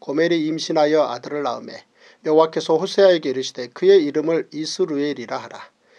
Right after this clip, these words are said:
조금 후에 내가 이스루엘의 피를 예후의 집에 갚으며 이스라엘 족속의 나라를 패할 것임이니라. 그날에 내가 이스라엘 골짜기에서 이스라엘의 활을 꺾으리라." 하시니라.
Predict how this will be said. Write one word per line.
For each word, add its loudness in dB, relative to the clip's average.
조금 -2
후에 4
내가 2
이스루엘의 0
피를 -8
예후의 0
집에 -10
갚으며 -14
이스라엘 4
족속의 -4
나라를 -6
패할 -8
것임이니라. -12
그날에 2
내가 4
이스라엘 4
골짜기에서 0
이스라엘의 2
활을 0
꺾으리라." -6
하시니라. -12